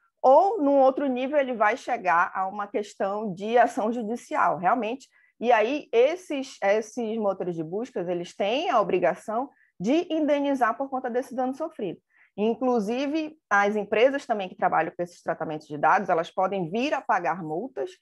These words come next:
podem ter sanções, inclusive, é, aliadas com o valor do faturamento.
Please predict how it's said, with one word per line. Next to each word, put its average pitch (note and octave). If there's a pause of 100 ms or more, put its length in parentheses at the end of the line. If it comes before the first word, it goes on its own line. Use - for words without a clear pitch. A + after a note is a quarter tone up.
(400)
podem B3
ter C4+
sanções, A#3+
inclusive, G#3
é, F3
aliadas G3
com C#4+
o C#4+
valor A3
do D4+
faturamento. B3